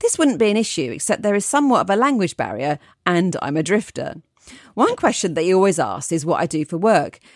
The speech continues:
And I say something like, "I work in the theatre, making costumes and wigs, working with the actors as well." This is a bit long-winded, though, so I once responded to the barber with a simple,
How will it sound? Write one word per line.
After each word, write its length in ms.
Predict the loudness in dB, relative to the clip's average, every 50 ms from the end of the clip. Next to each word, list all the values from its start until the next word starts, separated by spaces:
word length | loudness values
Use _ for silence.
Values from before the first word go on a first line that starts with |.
| _ _ _ -4
And 120 | 0 0
I 60 | 0
say 200 | 2 2 2 2 2
something 240 | 0 -4 -2 0 2
like, 220 | 2 0 0 0
"I 60 | -2
work 260 | 2 2 2 0 0 -2
in 60 | -4
the 80 | -4 -4
theatre, 420 | -4 -4 -4 -4 -4 -4 -4 -2
making 420 | 0 0 0 0 0 -2 -2 -2
costumes 580 | -2 -4 -6 -8 -8 -8 -4 -2 -2 -2 -2 -2
and 140 | -4 -2 -2
wigs, 320 | -2 -2 -4 -4 -4 -2
working 240 | -2 -2 -2 -2 -2
with 100 | -2 0
the 80 | 0 0
actors 320 | -2 -2 -4 -6 -4 -2
as 140 | -2 -2 -2
well." 300 | -2 -2 -2 -2 -4 -4
This 560 | -6 -10 -16 -16 -14 -14 -14 -14 -8 -6 -4
is 100 | -2 0
a 20 |
bit 140 | 0 0 2 4
long-winded, 640 | 4 4 4 4 4 4 4 4 4 2 0 0
though, 180 | 0 0 0 0
so 160 | -2 0 0
I 80 | 0 2
once 360 | 2 2 2 2 2 0 -2
responded 400 | -4 -2 -2 -2 -2 -2 -2 -4
to 80 | -6 -6
the 60 | -6
barber 360 | -4 -2 -2 -2 -2 -4 -2
with 140 | -2 0 -2
a 40 | 0
simple, 540 | 0 0 0 0 0 0 0 0 -2 -4